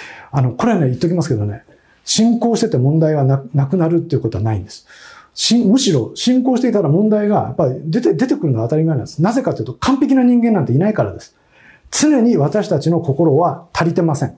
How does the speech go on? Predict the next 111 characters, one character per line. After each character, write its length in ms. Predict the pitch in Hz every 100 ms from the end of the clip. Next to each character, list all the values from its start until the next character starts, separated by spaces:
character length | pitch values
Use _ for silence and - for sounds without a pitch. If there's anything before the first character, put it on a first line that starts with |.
| _ _ - - - _ _
陽 160 | 156 170
気 100 | 180
暮 100 | 165
ら 60 |
し 140 | 147 123
の 140 | 117 - -
ね、 220 | 156 254 208
向 140 | 160
か 100 | 175
う 80 | 165
た 100 | 160
め 120 | 139
に 60 | 143
は 80 |
や 40 | 123
っ 40 |
ぱ 100 | 180
足 180 | 180 185
り 60 | 247
な 160 | 269
い 60 | 269
部 100 | 277
分 140 | 214
と 80 | 127
い 40 | 110
う 40 |
の 80 | 107
が 100 | 110
あ 40 |
っ 20 | 113
て、 160 | - -
そ 160 | -
れ 80 | 208
を 100 | 285
神 200 | 214 214
様 220 | - 127
が 140 | 170 185
少 240 | - -
し 100 | 143
ず 140 | 156 123
つ 140 | -
少 120 | 127
し 80 | 247
ず 100 | 311
つ 20 | 180
こ 40 |
う 20 |
や 40 | 139
っ 20 |
て 60 | 135
「頑 160 | 139
張 80 | 160
れ、 80 | 165
頑 160 | 180 285
張 60 |
れ」 100 | 269
っ 20 | 233
て、 220 | - - - - - - 101 98
ね、 160 | 220 233
「心 240 | - 151
に 80 | 131
力 260 | - 160
つ 80 | 139
け 120 | 202
て 320 | 196 185 - - - 208 143 147
あ 100 | 170
げ 80 |
る 80 | 220
よ」 120 | 269 320
っ 20 |
つ 140 | -
っ 20 |
て 220 | - 151 123
問 220 | 139 147
題 120 | 143
を 20 |
た 140 | 143 135
く 40 |
さ 100 | 139
ん 40 |
出 120 | 120 110
し 100 | -
て 120 | 110
く 100 | 127
だ 80 | 117
さ 100 | 120
る 80 |
の 140 | 107 104
で。 160 | 107 - - - - -
で、 260 | 254 247 -
あ 100 | 240
る 120 | 294
い 40 |
は 120 | 220 170
完 180 | 214
璧 140 | 202 220
な 60 |
人 200 | 208 208
間 80 | 202
い 120 | 175
な 120 | 156 110
い。 60 |
そ 140 | - 202
れ 40 |
か 100 | 208
ら 40 | 170
も 120 | 190
う 20 |
一 140 | -
つ 100 | 131
は、 180 | 123 170